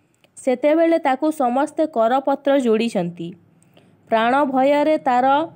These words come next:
ସେବକ ସାଜି ଡରି ଡରି ରହିଛନ୍ତି। ବାଘର ସାମର୍ଥ୍ୟ ନିକଟରେ ନିଜକୁ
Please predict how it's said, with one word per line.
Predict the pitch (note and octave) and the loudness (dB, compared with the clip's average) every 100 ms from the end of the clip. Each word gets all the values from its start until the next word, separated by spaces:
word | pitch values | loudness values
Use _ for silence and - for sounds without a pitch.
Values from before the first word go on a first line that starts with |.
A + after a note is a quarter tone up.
| - - - _ | -20 -20 -20 _
ସେବକ | - B3 A#3 C4 D4 E4 | -8 -4 0 0 0 0
ସାଜି | E4 C4+ B3 A#3+ C#4+ E4 E4 _ _ _ _ G3+ G3 | 0 0 -2 0 -2 -2 -6 _ _ _ _ -16 -4
ଡରି | A3 A#3 D4+ | 0 0 0
ଡରି | D#4 C#4 D#4 | 0 0 0
ରହିଛନ୍ତି। | D4 A3+ A#3 G3+ E3+ D#3+ F#3 _ _ _ _ _ _ | 0 -2 -2 -4 -6 -14 -16 _ _ _ _ _ _
ବାଘର | G3 G#3 A3+ C4 D4+ E4+ | -2 0 0 0 0 0
ସାମର୍ଥ୍ୟ | E4+ B3 A3+ C4+ - F4 E4 | -2 -2 0 -2 -2 -2 0
ନିକଟରେ | C4 A3 C#4 D4 D4+ D4+ D4+ D4+ - - - - | -2 0 0 2 0 2 0 -2 -10 -20 -18 -8
ନିଜକୁ | A#3 A#3+ C#4 E4 | -4 -2 -2 -2